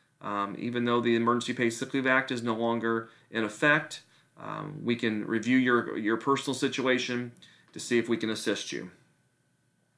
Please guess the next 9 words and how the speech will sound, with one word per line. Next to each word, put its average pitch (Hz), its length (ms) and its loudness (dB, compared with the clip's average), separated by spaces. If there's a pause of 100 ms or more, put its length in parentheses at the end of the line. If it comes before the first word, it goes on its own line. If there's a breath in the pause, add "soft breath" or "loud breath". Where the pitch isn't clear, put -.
(300 loud breath)
We 110 120 -2
gotta 143 180 6
keep 151 240 0
taking 143 240 2
precautions 131 520 4
as 120 100 -2
well, 127 200 6
everybody. 123 520 4 (500 soft breath)
Um, 98 460 -6